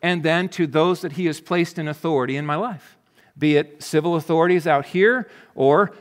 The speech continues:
elder authorities in the church. Now, this is a good thing that we should embrace and welcome rather than run to try to dismantle or put away.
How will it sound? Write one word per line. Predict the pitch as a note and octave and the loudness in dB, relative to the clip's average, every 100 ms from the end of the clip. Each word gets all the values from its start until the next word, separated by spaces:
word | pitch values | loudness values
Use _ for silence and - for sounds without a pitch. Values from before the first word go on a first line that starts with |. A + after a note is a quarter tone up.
| - | -6
elder | E3 A#3+ C4+ A3 D#3 | 4 4 6 2 2
authorities | D3 C3+ B2+ C3 D3 D3 - | -2 -4 -2 -2 -4 -6 -8
in | D#3 E3 | -6 -6
the | |
church. | D#3 A#3+ - - - _ _ _ - | -6 -10 -12 -16 -20 _ _ _ -14
Now, | A2+ | -12
this | B2 | -12
is | C#3 | -8
a | A#2+ | -8
good | A#2+ G3+ G#3+ | 0 0 2
thing | A3+ A3 A#3+ - _ _ _ _ | -4 -4 -6 -12 _ _ _ _
that | C#3 | -2
we | C#3 | 0
should | D#3 D#3+ C#3 | 0 -2 -4
embrace | C3+ A2 D#3+ G3+ G3+ - | -6 -4 0 2 0 -8
and | D#3 C3 | -10 -4
welcome | C#3 D#3 - F2+ F2+ - _ _ _ _ | 0 0 -2 -14 -16 -20 _ _ _ _
rather | C3+ D3 D3 | 2 2 2
than | C3 C#3 C3+ B2+ | -2 -6 -6 -10
run | B2+ D3 D3+ D3 | -6 -2 -2 -4
to | - | -10
try | C3 D3 C3 | -8 -4 -2
to | B2 | -2
dismantle | A#2 A#2 C#3+ C#3+ D#3 - C3 A#2 A2 - _ - | -4 -10 -6 -4 -4 -4 -4 -4 -6 -20 _ -4
or | C3 A#2+ | 0 0
put | - E3 | -2 -2
away. | D3 B2+ D3 A2+ G#2 | -2 2 2 2 -2